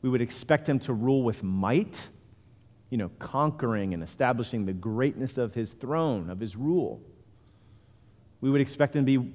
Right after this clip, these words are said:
waited on hand and foot, served in that way. Every subject offering unhesitating obedience. That's what he deserves, right? Suffer the consequences if you don't.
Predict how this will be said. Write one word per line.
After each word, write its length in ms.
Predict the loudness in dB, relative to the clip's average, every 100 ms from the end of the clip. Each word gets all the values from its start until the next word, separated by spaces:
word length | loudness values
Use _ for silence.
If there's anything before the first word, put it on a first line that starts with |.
| -6
waited 380 | 6 8 10 8
on 180 | 6 4
hand 380 | 4 4 4
and 120 | 2 2
foot, 280 | 2 2
served 680 | -2 0 4 6 4 0 -12 -20 -20 -20 _ -4
in 140 | 0
that 200 | 0 0
way. 300 | -2 0 -2 -6 0
Every 360 | 4 6 6 2
subject 560 | 4 2 4 0 -2 2
offering 440 | 2 2 0 -2 -4 -18 0
unhesitating 760 | 4 8 8 8 6 4 4 4
obedience. 680 | 4 4 4 -2 -10 -16 -16
That's 200 | -16 -6
what 100 | -4
he 200 | -2 -4
deserves, 600 | -6 -8 -4 -4 -6 -4
right? 220 | -2 -2 -8 -20 -20 -20 -20 -20
Suffer 360 | -10 2 2 2
the 100 | 0
consequences 640 | 2 0 -2 -4 -4 -4
if 140 | -6 -4
you 40 |
don't. 280 | -2 -4